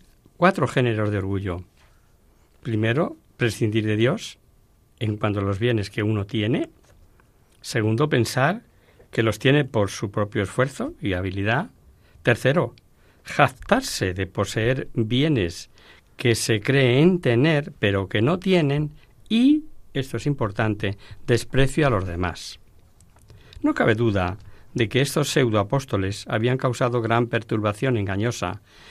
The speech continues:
llegando al extremo de conceder mayor autoridad a los falsarios. De ahí que el apóstol diga que piensa si Dios les ha asignado el último lugar como condenados a muerte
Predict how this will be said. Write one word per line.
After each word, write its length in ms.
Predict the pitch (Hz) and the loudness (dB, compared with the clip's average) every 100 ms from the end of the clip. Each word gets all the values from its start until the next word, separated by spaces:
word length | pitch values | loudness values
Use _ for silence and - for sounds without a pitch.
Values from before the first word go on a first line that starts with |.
| - - | -20 -8
llegando 600 | 131 131 135 190 196 165 | 2 4 6 6 6 4
al 100 | 123 | 2
extremo 500 | 110 - 147 139 120 | 0 0 2 2 2
de 140 | 113 | 0
conceder 600 | 107 107 104 110 131 110 - | 0 -2 0 0 0 -2 -2
mayor 600 | 113 107 104 104 175 - | 2 2 2 2 2 2
autoridad 680 | 120 113 113 104 101 127 151 | -2 -2 0 -2 0 0 0
a 60 | - | -2
los 160 | 90 - | -4 -4
falsarios. 720 | 107 78 104 - - - - _ _ _ _ _ - | -6 -4 -6 -6 -10 -20 -20 _ _ _ _ _ -8
De 200 | 180 202 | 2 4
ahí 240 | 185 170 - _ _ - - - | 4 0 -6 _ _ -20 -20 -14
que 100 | - | 0
el 40 | 117 | 2
apóstol 440 | 104 147 156 147 | 2 0 2 0
diga 320 | 156 135 135 135 - | 2 0 0 -2 -2
que 140 | 107 | -2
piensa 560 | 104 165 165 135 - 113 | -2 4 4 4 0 -2
si 180 | - | -2
Dios 300 | 101 123 131 | -2 0 0
les 180 | 113 95 | 0 0
ha 140 | 123 117 | 0 0
asignado 640 | - 113 123 117 107 104 - - - - | -2 -4 0 2 2 -2 -6 -20 -20 -4
el 140 | 120 | 2
último 340 | 123 131 135 143 | 2 2 2 2
lugar 360 | 147 143 139 | 2 2 0
como 280 | 127 113 104 | 0 0 0
condenados 560 | 101 98 95 98 123 151 | 0 0 0 0 0 0
a 60 | |
muerte 480 | 143 131 113 113 113 | 2 2 0 -2 -2